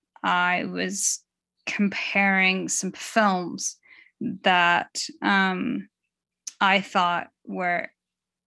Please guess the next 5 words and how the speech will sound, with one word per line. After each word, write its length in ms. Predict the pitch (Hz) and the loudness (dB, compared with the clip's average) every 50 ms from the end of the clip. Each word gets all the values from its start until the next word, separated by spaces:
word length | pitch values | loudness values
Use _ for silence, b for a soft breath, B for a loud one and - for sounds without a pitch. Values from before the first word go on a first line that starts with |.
| _ _ _ _ _ _ _ _ _ _ _ _ _ _ _ _ _ _ _ - - | _ _ _ _ _ _ _ _ _ _ _ _ _ _ _ _ _ _ _ -6 -4
uh, 320 | 220 202 190 185 185 202 220 | -4 -2 -2 -4 -6 -8 -4
very 260 | 208 208 202 185 185 | 0 2 2 2 2
similar 800 | 185 - - - - - 208 202 196 196 190 190 185 185 185 - _ - | 2 0 0 2 2 2 2 2 0 0 -2 -2 -4 -4 -6 -8 _ -4
in 220 | - 214 202 190 | -2 0 0 0
style 1080 | 190 - - - - - - 208 185 185 190 190 196 - - 214 214 208 208 196 196 | 0 0 0 0 0 0 0 0 0 2 2 2 2 2 0 -2 -4 -6 -8 -10 -14